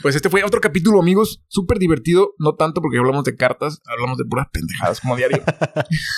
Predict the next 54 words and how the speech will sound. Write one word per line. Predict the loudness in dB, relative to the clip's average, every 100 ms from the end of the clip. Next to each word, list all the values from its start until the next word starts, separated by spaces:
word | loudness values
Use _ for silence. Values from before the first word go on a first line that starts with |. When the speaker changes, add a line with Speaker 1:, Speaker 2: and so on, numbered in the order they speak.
| -8 -10 -14 _ _ _ -8 -8 -10 -10 -4 0
Speaker 2:
Bueno, | 2 4
habrá | 4 4
alguien | 2 0
que | 0
le | 2
divierta, | 4 4 2 2 2
güey. | 2 2 0
Y |
si | 0 0
no, | 2 2
pues | 0 2
mira, | 2 2
por | 0 0
lo | 2
menos | 2 0
el | 2
alburcillo | 2 0 -2 0 2 2 2
y | 2
el | 2 0
chascarrillo | -2 -2 -2 0 0 0
no | 0
falta, | -2 -4 -6
güey. | -4
Entonces, | -4 -4 -2
de | -2
que | -2
se | -2
ríen, | 2 2 0
se | -2
ríen, | -4 -6 -6 -8
güey. | -10 -12 -14 -4
Speaker 1:
Lo | -2 -2
pasado, | -2 -2
¿quién | -2 -4
te | -4
lo |
quita? | -6 -10 -18 _ _
Speaker 2:
Eso. | -2 0 -2 -8 _
Pero | 0 0
pues | 0
sí, | 0 0
les | 2
hablamos | 2 2 0
un | -2
poquito | -2 -2
de | -2
cartitas. | -2 -2 -2 0 -2
Les | -2
hablamos | 0 0 0 2
ahí | 2
de | 2
la | 0
competencia | -2 -4 -2 -2 -2 0
de, | 0 0